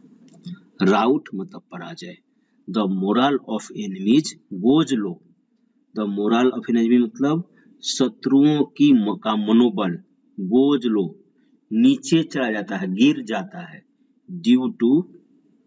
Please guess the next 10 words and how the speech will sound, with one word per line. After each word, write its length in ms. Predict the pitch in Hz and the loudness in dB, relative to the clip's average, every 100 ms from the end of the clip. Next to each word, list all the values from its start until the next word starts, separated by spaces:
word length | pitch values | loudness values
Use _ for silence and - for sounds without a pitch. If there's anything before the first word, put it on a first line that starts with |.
| _ | _
के 140 | 120 120 | -2 -2
कारण, 500 | 104 92 104 156 180 - _ _ _ - | -4 -6 -4 -4 -4 -12 _ _ _ -18
fear 380 | - 113 117 | -4 2 4
of 560 | 123 - 107 104 95 101 | 2 -4 -12 -12 -10 -6
rout, 300 | 98 95 90 - - _ _ _ _ _ _ - | -4 -2 -4 -10 -18 _ _ _ _ _ _ -16
हार 460 | - - 113 117 | -10 -2 0 0
के 260 | 110 131 170 208 - _ _ - | -2 0 0 -2 -12 _ _ -18
भय 440 | 78 80 123 143 143 | -16 -8 -4 -2 -2
के 200 | 120 95 | -4 -6
कारण, 400 | 180 170 160 | -8 -12 -14